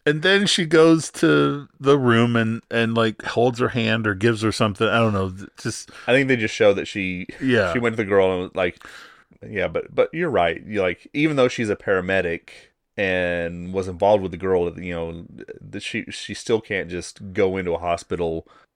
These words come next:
Speaker 2: find the medical records, and start
Speaker 1: <laughs>
Speaker 2: rifling through them.
Speaker 1: And, and this is the thing, is that, like, this scene could have still been done in a believable way. A-, all she had to do was, like, "Hey, I'm looking for a patient," and then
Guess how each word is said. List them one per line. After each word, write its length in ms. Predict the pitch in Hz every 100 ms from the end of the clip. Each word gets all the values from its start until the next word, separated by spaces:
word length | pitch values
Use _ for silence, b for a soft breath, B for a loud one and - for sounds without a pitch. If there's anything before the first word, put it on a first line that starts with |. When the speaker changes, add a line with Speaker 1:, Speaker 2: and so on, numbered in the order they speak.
| _
Speaker 2:
find 240 | - 104 101
the 60 |
medical 360 | 92 95 95 90
records, 320 | 85 80 92 92
and 100 | 87
start 240 | 107 104 -
Speaker 1:
<laughs> 100 | -
Speaker 2:
rifling 580 | 101 92 87 95 85 76
through 280 | - 90
them. 140 | 80 80
Speaker 1:
And, 260 | 175 175 -
and 160 | 175 170
this 280 | 170 208 -
is 140 | 214 170
the 100 | 160
thing, 220 | 185 170
is 140 | 123
that, 100 | 139
like, 400 | 139 131 110 - _ _ _ -
this 280 | 127 131 156
scene 300 | - 185 180
could 180 | - 156
have 100 | 151
still 180 | - 147
been 240 | 120 113
done 540 | 110 208 139 113 110 110
in 160 | 120 120
a 60 | 110
believable 640 | 117 123 120 110 101 101
way. 420 | 143 131 190 175 -
A-, 160 | - 127
all 220 | - 135
she 140 | 165 196
had 100 | 147
to 60 | 120
do 180 | 165
was, 180 | 151 110
like, 360 | 110 101 - - b b _ -
"Hey, 140 | 101 123
I'm 180 | 120 127
looking 320 | 131 131 113
for 180 | - 107
a 60 |
patient," 640 | - 160 165 - 90 90 -
and 180 | 117 107
then 380 | 113 110 107